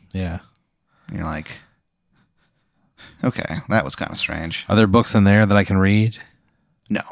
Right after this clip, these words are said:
Speaker 2: you're not allowed to bring books in there.
Speaker 1: I feel like that'd be, like, the one place I'd wanna bring a book.
Speaker 2: They have security guards making sure that there's no one.
Speaker 1: <laughs>
Speaker 2: Like, there's a guy, the security guard on the outside and the inside.
Speaker 1: Of the bathroom?
Speaker 2: Yeah.
Speaker 1: What? He watches me shit?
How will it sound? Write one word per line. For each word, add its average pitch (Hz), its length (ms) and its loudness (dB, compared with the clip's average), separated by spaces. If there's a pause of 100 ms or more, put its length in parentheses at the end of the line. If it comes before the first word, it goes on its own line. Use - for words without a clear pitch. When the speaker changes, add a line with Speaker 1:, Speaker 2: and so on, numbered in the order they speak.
Speaker 2:
you're 104 120 4
not 117 140 6
allowed 117 160 6
to 104 60 4
bring 98 180 4
books 87 240 -2
in - 80 -10
there. - 240 -6
Speaker 1:
I 120 60 -4
feel 156 160 2
like 120 60 2
that'd 101 100 2
be, 98 80 0
like, 87 140 -4
the - 80 -8
one 90 180 -2
place - 340 -8
I'd 87 100 -12
wanna - 220 -12
bring 78 200 -14
a 76 60 -14
book. - 120 -14
Speaker 2:
They 135 100 6
have 156 160 8
security 127 440 6
guards 104 280 4
making 104 280 4
sure 104 160 2
that 95 100 2
there's 92 240 -2
no 101 140 2
one. 92 640 0
Speaker 1:
<laughs> - 40 -20 (160)
Speaker 2:
Like, 117 140 2
there's 127 160 4
a 123 80 6
guy, 127 460 8 (100)
the - 80 -2
security 123 560 2
guard 107 380 4
on 98 480 4
the 95 240 -2
outside 117 560 4
and 101 200 0
the 82 140 -4
inside. - 520 -6 (180)
Speaker 1:
Of 123 240 4
the 117 80 2
bathroom? 160 520 8
Speaker 2:
Yeah. - 360 2 (100)
Speaker 1:
What? 185 340 6 (460)
He 143 100 2
watches 139 380 6
me 139 80 10
shit? 160 400 4